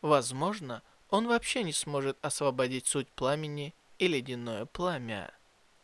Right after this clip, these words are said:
Это вызвало у Шияна чувство полнейшей беспомощности. Спустя несколько секунд кровавое кольцо вдруг засияло и покрыло светом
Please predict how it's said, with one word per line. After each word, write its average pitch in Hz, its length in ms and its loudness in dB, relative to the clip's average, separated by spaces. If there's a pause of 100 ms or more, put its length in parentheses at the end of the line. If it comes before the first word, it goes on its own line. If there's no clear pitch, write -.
(680)
Это 156 240 4
вызвало 175 460 0
у 139 60 0
Шияна 123 480 -4
чувство 139 560 0 (280)
полнейшей 202 540 -2
беспомощности. 131 1200 -4 (1700)
Спустя 165 520 -2
несколько 170 480 -2
секунд 135 600 -8 (400)
кровавое 170 580 4
кольцо 226 480 2
вдруг 135 380 -4
засияло 131 800 0 (320)
и 147 100 2
покрыло 135 460 0
светом 151 580 2